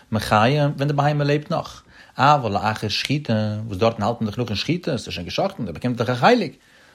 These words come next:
א פילע רבי יוסי הגלילי, מויד, אז נישט מומען בעלמא, ווייל דער חיטה זאגט, ווען דער מענטש אין דער זאגן פון דעם קרבן, מען שילקן געוואויק זאגן, זיינע זאגן פון דעם אייבערשטן. ווי באלד איינמאל דער קרבן ווערט געשאכט, ווערט אין דער גאנצן פון דעם אייבערשטן,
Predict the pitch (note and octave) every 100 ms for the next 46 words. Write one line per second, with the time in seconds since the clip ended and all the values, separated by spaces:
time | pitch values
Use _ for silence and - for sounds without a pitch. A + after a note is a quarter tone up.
0 | - - G#2+ G2 F#2+ F#2 F#2 G2+ G2 G#2
1 | D3+ D3 C3 A2+ G2+ F2 - F2+ G#2 A#2+
2 | C#3+ G#3 E3 D#3 D3 - - A2+ A2 C3
3 | A#2+ G#2+ A2 - A3 C#3+ F2+ E2 _ -
4 | G#2+ A2 D3+ F3 C3 A#2 D3+ C#3+ A#2+ B2
5 | A#2+ D3+ B3+ G#3 C#3+ F3 _ - - -
6 | E3 D3+ A#2+ A2 A#2 G2+ G2+ C3+ A2+ G2+
7 | G2+ _ _ _ - F#2 F#2 A2+ G2 F#2
8 | F2 E2 D#2 - C#2+ C2+ - - _ -
9 | F#2+ - E3 F3 C3 D3 D3+ C3 C3+ A2+
10 | - C3+ - B2 A#2+ A2 G#2+ A2 G2 G2+
11 | F2+ E2+ E2+ - B2